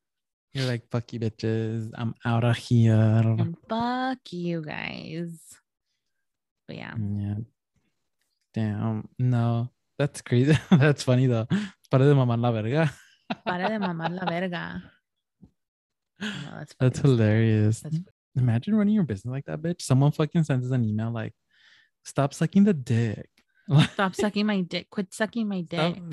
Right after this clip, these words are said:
Speaker 1: stop sucking my dick. Like, email me a different time."
Speaker 2: Quit sucking my dick. What do you want? Quit sucking my tit." <laughs>
Speaker 1: Bitch, are you gonna decorate for Christmas?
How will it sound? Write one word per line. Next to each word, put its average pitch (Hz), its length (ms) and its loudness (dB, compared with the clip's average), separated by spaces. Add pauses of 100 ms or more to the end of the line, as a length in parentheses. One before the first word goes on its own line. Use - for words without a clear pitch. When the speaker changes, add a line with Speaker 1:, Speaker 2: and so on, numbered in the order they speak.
Speaker 1:
stop - 300 -2
sucking 175 240 2
my 208 140 6
dick. 120 480 -2
Like, 113 180 -4 (140)
email 135 260 0
me 160 160 2
a 151 60 2
different 123 420 0
time." 104 480 -4 (1120)
Speaker 2:
Quit 233 220 -14
sucking 185 280 -10
my 170 120 -8
dick. - 380 -16 (920)
What 175 100 -8
do 185 40 -6
you 196 100 -4
want? 156 440 -8 (180)
Quit 185 200 -10
sucking 190 280 -8
my 170 220 -6
tit." - 340 -12 (600)
<laughs> - 20 -2 (2750)
Speaker 1:
Bitch, 147 160 -2
are 143 40 4
you 135 100 2
gonna 156 160 2
decorate 139 360 -6
for 131 100 -14
Christmas? 175 580 -6